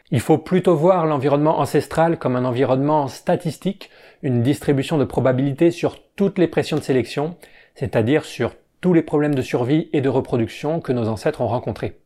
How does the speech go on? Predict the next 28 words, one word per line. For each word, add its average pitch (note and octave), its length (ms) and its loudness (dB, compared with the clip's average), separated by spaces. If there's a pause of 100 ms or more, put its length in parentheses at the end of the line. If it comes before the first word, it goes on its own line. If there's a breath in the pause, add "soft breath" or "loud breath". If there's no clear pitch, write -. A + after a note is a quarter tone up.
(120)
L'idée D#3 380 4
importante, E3 640 0
c'est C3 160 -2
surtout - 380 -2
que C#3 200 0
si - 280 -4
vous C#3 140 2
voulez C#3+ 240 2
comprendre D3+ 400 -2
les C3 80 0
programmes C#3 280 0
cognitifs C#3 480 -2
qui D3 300 -6
équipent D#3+ 380 0
nos D3+ 100 0
cerveaux, C#3 480 0 (360 loud breath)
vous A2 120 0
avez A2+ 160 4
besoin B2+ 300 2
de A#2+ 100 2
connaître D3+ 480 0
les B2+ 80 2
problèmes C#3+ 480 0
qu'ils A#2 300 0
ont C#3 180 -4
évolué D3 520 2
pour C3 180 -2
résoudre, A#2 480 -2